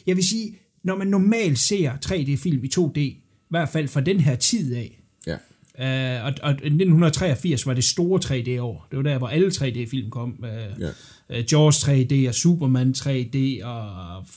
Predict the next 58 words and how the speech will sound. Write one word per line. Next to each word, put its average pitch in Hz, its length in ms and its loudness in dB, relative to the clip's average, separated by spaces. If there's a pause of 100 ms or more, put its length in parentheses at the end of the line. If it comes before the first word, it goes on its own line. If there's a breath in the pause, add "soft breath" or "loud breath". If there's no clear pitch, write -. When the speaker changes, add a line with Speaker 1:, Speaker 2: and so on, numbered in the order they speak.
(280)
Speaker 1:
Fredag 123 300 -4
den 123 80 -8
trettende 147 460 -4
tre 139 240 -4
D, 123 60 -6
Speaker 2:
Ja, 139 60 0
Speaker 1:
jeg 135 80 -2
ved 123 80 -6
ikke 139 140 -6
Speaker 2:
ja, - 80 -4
Speaker 1:
kraftigt, 143 200 -2
Speaker 2:
ja, 139 60 0
Speaker 1:
hvad. 139 120 0 (600 loud breath)
Speaker 2:
ja, 156 300 2
ja. 151 60 0
Speaker 1:
Øh, 147 40 -2 (400)
der, 202 180 -2 (140)
når 180 120 4
du 156 60 4
ser 226 180 4
dem 170 80 6
i 151 40 4
to - 200 -2
D, 190 200 -4
så 175 120 2
kan 175 80 2
du 170 80 -2
godt 185 180 -2
se, - 340 2
at - 160 -8
de 151 120 -2
gerne 160 240 2
vil 147 100 2
have 131 120 2
det 127 100 -4
til 185 100 -2
at 156 60 0
have 147 120 4
den 139 120 6
her 135 60 4
tre 131 220 -2
D-effekt. 123 360 -2
Der 139 60 -2
er 135 40 6
hele 175 120 4
tiden 170 140 4
nogen, 160 160 6
der 156 60 4
stikker 151 280 0
et 156 40 0
eller 143 140 0
andet 139 120 4
shit 165 260 0
ind 139 100 2
i 127 40 0
hovedet 131 260 0
af 127 60 -2
dig. 120 80 -6